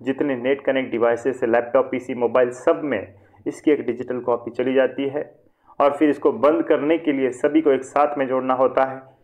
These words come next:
जो कि possible नहीं है। इसको hack भी नहीं कर सकते। अगर दुनिया की इलेक्ट्रिसिटी एक ही बार में बंद हुई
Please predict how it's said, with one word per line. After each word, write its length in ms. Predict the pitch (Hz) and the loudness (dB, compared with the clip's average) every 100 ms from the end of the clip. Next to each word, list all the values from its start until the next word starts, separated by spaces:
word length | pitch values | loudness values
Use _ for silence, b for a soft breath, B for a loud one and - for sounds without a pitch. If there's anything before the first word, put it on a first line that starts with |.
| _ - | _ -4
जो 120 | 123 | -4
कि 120 | 123 | -4
possible 560 | - 120 127 120 120 110 | -2 -2 0 0 0 0
नहीं 380 | 110 110 147 | -2 -2 0
है। 160 | 127 147 - - | 2 0 -2 -10
इसको 220 | - - - | -20 -2 -2
hack 340 | - 127 120 | 0 -2 -2
भी 120 | 147 | -2
नहीं 240 | 151 131 165 | -2 -2 2
कर 160 | 160 135 | 2 2
सकते। 360 | 139 - 135 139 - _ b b b - | -2 0 0 0 -10 _ b b b 2
अगर 340 | 156 196 202 | 6 6 4
दुनिया 360 | 170 170 170 160 | 2 2 2 2
की 180 | 165 | 2
इलेक्ट्रिसिटी 720 | 180 151 147 - 160 - 147 139 - | 2 2 0 -2 -2 -2 -4 -4 0
एक 200 | 135 139 156 | 0 2 0
ही 60 | |
बार 240 | 131 127 127 | 2 2 2
में 200 | 127 117 | -2 0
बंद 220 | 139 156 | 0 0
हुई 260 | 123 113 | -4 -6